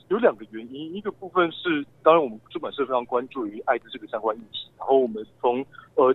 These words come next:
今年开始打算一连续开始慢慢开始，呃，在出-，呃，出版业里面开始做一些，出版一些艾滋相关的读物。那我们希望这可以变成是我们一个未来可以经营的方向。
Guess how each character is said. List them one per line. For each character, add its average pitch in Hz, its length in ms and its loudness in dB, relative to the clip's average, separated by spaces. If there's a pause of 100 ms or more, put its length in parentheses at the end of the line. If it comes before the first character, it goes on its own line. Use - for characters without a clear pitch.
今 185 80 -2
年 151 120 2
开 143 140 6
始 - 140 -10
打 98 140 0
算 131 140 0
一 143 80 -4
连 113 200 -6
续 - 120 -10
开 170 160 4
始 131 120 -4
慢 139 120 2
慢 139 120 6
开 135 140 -2
始， - 80 -4 (220)
呃， 117 300 4
在 127 220 8 (320)
出-， - 180 4 (100)
呃， 123 180 6
出 175 100 4
版 120 140 6
业 131 100 2
里 107 60 -2
面 117 100 -4
开 123 120 2
始 110 180 0
做 127 180 2
一 - 140 -8
些， 117 180 -4
出 - 120 0
版 117 120 6
一 113 80 -10
些 - 80 0
艾 131 120 6
滋 123 120 -20
相 120 140 -4
关 120 120 -2
的 117 120 -4
读 - 160 -20 (180)
物。 147 80 -14 (240)
那 160 80 8
我 131 40 6
们 113 100 -2
希 - 100 2
望 143 140 6
这 147 100 -4
可 - 80 -10
以 113 100 -4
变 127 140 -2
成 107 160 -6
是 - 140 -6
我 107 100 -6
们 104 140 -10
一 113 60 -8
个 120 160 0
未 143 180 6
来 110 180 8 (140)
可 151 80 4
以 139 120 0
经 143 140 -4
营 117 60 -2
的 104 100 -6
方 113 200 -2
向。 110 200 2